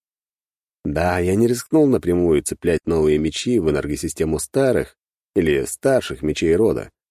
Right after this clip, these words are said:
как мы называли их между собой. Но всё же я решил их связать. Повторюсь, не так жёстко, как старшие мечи, но достаточно для того, чтобы они дополняли друг друга,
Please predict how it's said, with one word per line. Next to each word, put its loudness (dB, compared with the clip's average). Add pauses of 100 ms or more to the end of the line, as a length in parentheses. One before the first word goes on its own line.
(340)
как -4
мы 2
называли 0
их -10
между -4
собой. -8 (840)
Но 0
всё -2
же -2
я 0
решил -2
их -4
связать. -6 (560)
Повторюсь, -6 (580)
не 0
так -4
жёстко, -2
как -6
старшие -2
мечи, -2 (680)
но 2
достаточно -2
для -4
того, 2
чтобы -4
они 2
дополняли 0
друг -2
друга, -6